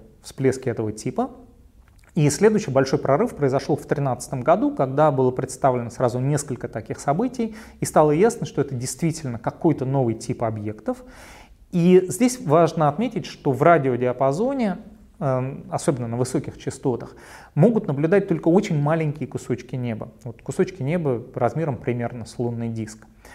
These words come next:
Соответственно, обнаружив всего лишь несколько событий, люди смогли оценить темп таких событий на небе.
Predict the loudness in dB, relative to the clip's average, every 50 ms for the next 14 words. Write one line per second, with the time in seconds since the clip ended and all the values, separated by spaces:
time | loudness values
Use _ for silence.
0 | -20 -20 -20 -20 -20 -20 -20 _ _ -8 0 2 2 4 4 2 0 0 -2 -2
1 | -2 0 2 4 6 6 6 4 2 -2 -10 -18 -20 -20 -20 -20 -20 _ _ -20
2 | _ _ _ _ -2 0 2 4 4 6 6 6 4 2 0 -2 -4 -2 2 2
3 | 2 2 0 0 -2 0 0 0 0 0 -2 -6 -6 -6 -4 0 0 2 2 2
4 | 0 -2 -2 0 0 2 2 2 0 0 0 -2 0 2 2 4 4 4 2 0
5 | -4 -10 -8 -2 0 0 2 0 0 -4 -2 2 4 4 4 2 0 -4 -6 -6
6 | -6 -6 -6 -10 -4 0 0 2 2 2 0 0 -2 -2 -2 0 0 0 -2 -2
7 | -2 -2 -2 -4 -6